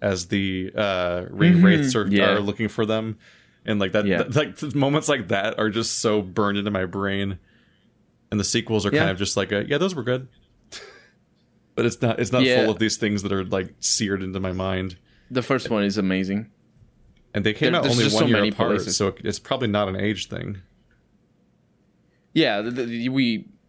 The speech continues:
Speaker 2: and especially because it's been so long, it's not like, I think, I thi-, I, I've rewatched them many, many times, so, but, um, I, th-, I, I agree with you. The first one has just so many moments that are really good.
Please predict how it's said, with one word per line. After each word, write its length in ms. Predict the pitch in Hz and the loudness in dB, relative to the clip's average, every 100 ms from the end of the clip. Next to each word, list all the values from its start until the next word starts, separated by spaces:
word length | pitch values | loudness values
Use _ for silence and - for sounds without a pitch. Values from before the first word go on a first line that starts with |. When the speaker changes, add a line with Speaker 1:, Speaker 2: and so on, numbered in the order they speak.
| _ | _
Speaker 2:
and 160 | 131 127 | -8 0
especially 440 | 139 147 147 139 123 | 0 0 -2 -2 -4
because 240 | 117 104 | -2 -4
it's 120 | 98 | -4
been 160 | - 107 | -4 -2
so 180 | 123 101 | 0 2
long, 360 | 98 98 98 | 2 0 -2
it's 140 | 98 - | -4 -4
not 180 | 95 | -4
like, 320 | 85 87 - - _ _ _ _ | -4 -8 -10 -20 _ _ _ _
I 60 | - | -6
think, 200 | 139 120 | -4 -4
I 60 | 117 | -4
thi-, 140 | - - - - | -6 -8 -8 -2
I, 140 | 147 185 | 0 0
I've 80 | 190 | 2
rewatched 360 | 160 127 127 - | 2 2 2 0
them 300 | 113 101 104 | 2 2 2
many, 180 | 110 | 0
many 200 | 101 95 | 0 0
times, 440 | 98 101 92 101 - 98 | 0 -2 -2 -4 -8 -14
so, 180 | - - | -10 -8
but, 460 | 107 107 104 101 - | -6 0 0 0 -4
um, 460 | 95 95 95 87 - _ _ - | -6 -4 -6 -8 -12 _ _ -6
I, 100 | 120 | -4
th-, 140 | 135 | -2
I, 180 | 123 131 131 | -2 -2 0
I 60 | |
agree 240 | 131 110 101 | 0 2 2
with 140 | 95 | 2
you. 100 | 101 | 0
The 100 | 110 | 0
first 240 | - 143 | 0 0
one 160 | 120 98 | 2 2
has 220 | 104 101 | 2 0
just 160 | 104 - | -2 0
so 100 | 110 | 2
many 260 | 95 90 - 104 | 2 -2 -4 0
moments 420 | 101 98 98 98 | 2 2 0 0
that 100 | 98 | -2
are 80 | 87 | -2
really 260 | 90 92 90 | -2 -4 -2
good. 260 | 85 87 | -2 -2